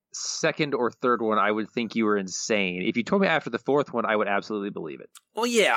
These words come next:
Speaker 2: I mean, the fourth one turned everything around, but because it, I think they understood what the sh-, that movie should be, which is complete idiocy. Not even trying to be real. Um, but I don't, like, after the first movie, I'm like,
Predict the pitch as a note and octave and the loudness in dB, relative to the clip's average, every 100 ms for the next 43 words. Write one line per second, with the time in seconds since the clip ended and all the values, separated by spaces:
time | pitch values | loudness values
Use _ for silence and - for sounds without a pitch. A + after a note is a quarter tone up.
0 | G#2+ C#3+ F#3+ E3+ D#3+ F#3+ D#3+ D3 B2 A2+ | 2 2 2 2 2 4 4 2 -4 -2
1 | B2 A#2 A2+ A2 G#2 G2 F#2 B2 D3+ - | 0 0 0 -2 -2 -2 -2 0 0 0
2 | _ _ - A3+ C3+ B2 G#2+ - _ _ | _ _ -4 -2 0 0 -2 -6 _ _
3 | - A2+ A2+ G#2+ G#2+ G#2+ - A2 G#2 G2+ | -8 -4 -2 -2 -2 0 0 -2 -2 -6
4 | G2+ - - G#2+ A2 G2 F2 A2 F#2+ E2+ | -6 -12 -6 -4 -2 -4 -4 -4 -2 -4
5 | D2+ - - - - - - G#2 - G2+ | -6 -12 -10 -10 -8 -8 -8 -10 -6 -6
6 | - F#2+ F#2+ F#2 - - - - - - | -6 -10 -8 -4 -4 -4 -12 -20 -20 -20
7 | _ _ G#2+ A2 A2 G2 - B2+ G2 F2 | _ _ -4 -2 -2 -4 -4 -2 -2 -4
8 | F2+ A2+ - F2 A2 F#2+ G#2 G#2 - _ | -10 -10 -8 -4 -2 0 -2 -4 -8 _
9 | _ _ - A#2 G#2+ F#2+ - _ _ _ | _ _ -2 0 0 -6 -14 _ _ _
10 | _ _ _ _ _ _ _ C3 A2 - | _ _ _ _ _ _ _ -2 -2 -4
11 | _ _ _ _ E3 F#3+ F3+ D3+ - D#3 | _ _ _ _ 4 6 4 0 -2 2
12 | D#3 E3+ D#3+ D3+ D#3 C#3 C#3 C3 B2 A#2 | 4 4 2 0 2 2 2 4 4 2
13 | G#2 | -2